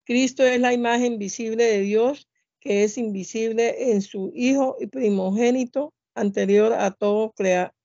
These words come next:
a todo lo creado. En él, Dios creó todo lo que hay en el cielo y en la tierra, tanto lo visible como lo invisible,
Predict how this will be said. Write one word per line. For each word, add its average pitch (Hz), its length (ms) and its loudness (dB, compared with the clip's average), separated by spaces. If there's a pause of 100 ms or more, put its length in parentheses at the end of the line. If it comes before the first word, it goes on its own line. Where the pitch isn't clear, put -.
a 190 180 0
todo 262 600 2
lo 214 280 -4
creado. 185 540 -2 (840)
En 208 220 6
él, 269 440 4
Dios 233 540 0
creó 220 360 0
todo 240 400 0
lo 214 200 -2
que 190 360 -4
hay 226 260 2
en 226 140 2
el 190 140 -4
cielo 226 340 2
y 220 100 0
en 196 120 0
la 180 120 -4
tierra, 226 460 0
tanto 202 440 -4
lo 190 320 -4 (140)
visible 233 720 0
como 208 300 0
lo 196 120 2
invisible, 220 720 -2